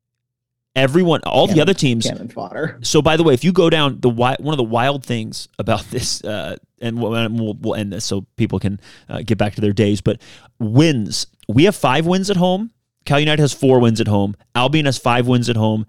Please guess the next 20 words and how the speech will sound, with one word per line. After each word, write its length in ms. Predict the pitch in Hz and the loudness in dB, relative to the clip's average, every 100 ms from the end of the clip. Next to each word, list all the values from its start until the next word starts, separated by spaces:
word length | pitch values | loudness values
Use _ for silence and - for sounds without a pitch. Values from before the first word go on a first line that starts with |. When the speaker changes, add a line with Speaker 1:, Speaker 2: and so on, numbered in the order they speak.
| - | -4
Speaker 1:
Michigan 240 | 117 113 | -2 0
Stars 220 | 117 120 | 0 2
have 100 | 117 | 0
four 260 | - 127 117 | 0 2 4
wins 220 | 107 101 | 4 0
at 60 | 104 | -2
home. 220 | 104 104 | -2 0
Maryland 260 | 110 113 110 | 0 0 0
Bobcats 360 | 123 139 131 | -2 -2 -2
have 120 | 117 - | -4 -2
four 240 | 113 107 | 2 2
wins 240 | 104 104 | 2 -2
at 80 | 98 | -4
home. 220 | 101 98 | -4 -4
Syracuse 400 | 95 123 127 123 | -4 -2 -2 -2
have 100 | 107 | -2
four 220 | - - - | -4 -10 -10
wins 240 | - 127 | -10 -12
at 40 | |
home. 200 | 113 - | -12 -14